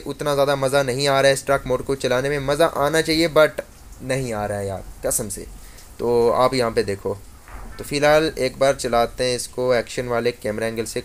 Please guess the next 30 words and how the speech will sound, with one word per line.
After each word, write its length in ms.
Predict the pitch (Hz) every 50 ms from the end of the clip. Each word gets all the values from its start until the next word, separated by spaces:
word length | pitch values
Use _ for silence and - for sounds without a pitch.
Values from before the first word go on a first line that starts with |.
| - -
कुछ 260 | 113 113 117 - - -
इस 140 | 117 - -
वाले 200 | 120 120 120 123
से। 160 | - - 131
तो 140 | 127 - 117
अभी 160 | 117 117 131
tempo 400 | 131 - 123 120 120 120 131 139
वाले 220 | 139 131 131 131 131
का 340 | 131 127 127 127 131 127 123
क्या 240 | - - 123 120
हाल 180 | 120 127 123 127
कर 240 | - - 127 123 120
दिया 160 | 117 127 127
truck 340 | - - 123 117 - - 123
ने, 80 | 120
आप 180 | 127 123 117 113
जैसा 200 | 117 120 117 -
कि 100 | 120 131 120
देख 240 | 110 113 120 - -
सकते 280 | - 123 - - 127
हो 60 | 131
guys 240 | 131 135 139 139 117 113
road 280 | 107 117 127 123 -
पर 120 | - 139 117
वहीं 240 | 113 113 120 123
का 100 | 120 135
वहीं 240 | 131 117 113 117 131
खड़ा 220 | - - 123 135 135
हुआ 160 | 131 131 139
है। 140 | 151 165